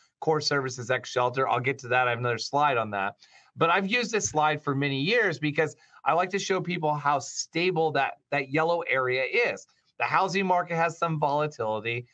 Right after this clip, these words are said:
Notice how much contribution housing is giving to us today in the shelter component. But notice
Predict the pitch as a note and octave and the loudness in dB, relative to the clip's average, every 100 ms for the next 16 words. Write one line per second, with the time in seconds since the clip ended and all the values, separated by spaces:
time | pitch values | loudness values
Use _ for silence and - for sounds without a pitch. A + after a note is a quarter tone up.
0 | _ - F3+ B3 B3 A#3 F3+ E3 F3 - | _ -2 2 2 2 0 2 0 0 -2
1 | D#3+ D3+ C#3 C3+ C#3 C3+ C#3+ B2 C3 F3 | -2 -2 -2 -2 -2 -2 -6 -2 2 2
2 | D#3+ D3 C3 A#2+ - A#2 A2+ G#2+ A2+ A2 | 2 -2 -2 -4 -4 -4 -4 -6 -4 -4
3 | - B2 F#3+ D3+ A2+ - A#2 G2+ G2+ G#2+ | -6 -2 0 2 0 -2 -2 -2 -6 -8
4 | G2+ E3+ G3 G#2+ - - - _ G#3+ C#4 | 0 2 2 0 -4 -20 -20 _ 0 2
5 | D#4+ C4+ - | 2 2 0